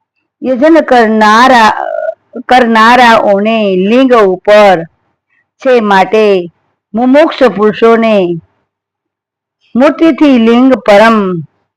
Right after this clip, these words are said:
પૂજ્યને ઓમકાર મંત્રથી, લિંગને પંચાક્ષર, પંચાક્ષર મંત્રથી મારી મૂર્તિ પાર્થિવાદી વડે પોતાની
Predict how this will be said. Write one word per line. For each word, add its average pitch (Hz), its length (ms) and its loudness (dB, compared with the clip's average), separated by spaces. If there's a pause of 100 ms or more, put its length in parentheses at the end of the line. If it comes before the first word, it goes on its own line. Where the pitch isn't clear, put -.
(400)
પૂજ્યને 262 680 0
ઓમકાર 214 680 2
મંત્રથી, 220 880 -2 (300)
લિંગને 262 600 2
પંચાક્ષર, 214 1000 0 (420)
પંચાક્ષર 247 800 0
મંત્રથી 220 840 -2 (260)
મારી 240 380 2
મૂર્તિ 202 640 -2 (1200)
પાર્થિવાદી 240 960 0
વડે 220 420 4
પોતાની 226 840 0